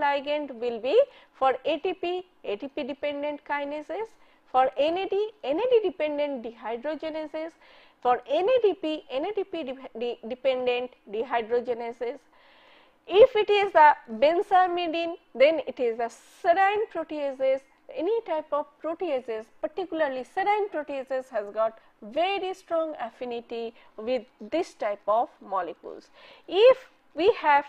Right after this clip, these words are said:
phenyl boronic acid as the group specific ligand, we can separate any type of glycoprotein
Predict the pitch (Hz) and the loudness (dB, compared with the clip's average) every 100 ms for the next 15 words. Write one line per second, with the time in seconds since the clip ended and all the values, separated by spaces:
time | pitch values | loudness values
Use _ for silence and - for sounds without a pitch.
0 | - 349 370 427 427 349 294 311 311 - | -6 -6 -2 -2 -2 -2 -2 -2 -6 -6
1 | - 233 - 254 240 - - - 240 302 | -6 -6 -8 -10 -10 -12 -20 -4 2 4
2 | 320 - 240 220 349 - - - 269 349 | 2 -2 -6 -6 -10 -10 -18 -10 -8 -6
3 | - - 320 - 233 226 220 226 226 - | -10 -14 -14 -4 0 0 0 -6 -8 -14
4 | - _ 254 381 - 320 302 302 _ _ | -20 _ -4 -2 0 0 0 -6 _ _
5 | _ _ _ _ - - 240 226 247 - | _ _ _ _ -4 -2 -6 -6 -10 -16
6 | _ _ - 339 440 415 285 277 - 262 | _ _ -10 -8 -8 -8 -8 -10 -10 -12
7 | 247 - 240 294 - - 220 208 214 214 | -12 -6 -4 -4 -8 -12 -14 -14 -12 -14